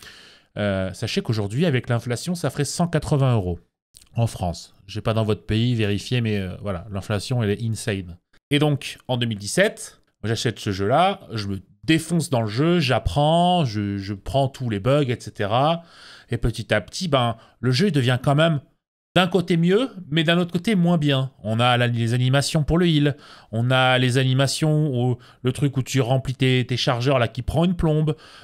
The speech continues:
euh, ils nous ajoutent le système de poids, l'inertie, euh, enfin tous des trucs qui rendent le jeu nul à chier en fait quand il réfléchit, tous des trucs pour enlever ton putain de fun, euh, des quêtes où il faut grinder comme un salaud,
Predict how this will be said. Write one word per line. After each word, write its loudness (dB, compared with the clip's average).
euh, 2
ils 2
nous 2
ajoutent 0
le 0
système 0
de 2
poids, 4
l'inertie, 2
euh, 0
enfin -4
tous -4
des 0
trucs -2
qui 0
rendent 4
le 4
jeu 2
nul 2
à 4
chier 2
en 2
fait 0
quand 0
il -4
réfléchit, 0
tous 2
des 2
trucs -4
pour 4
enlever 6
ton 4
putain 2
de 2
fun, 2
euh, -2
des -2
quêtes 2
où 2
il 0
faut -2
grinder 2
comme 0
un -2
salaud, 4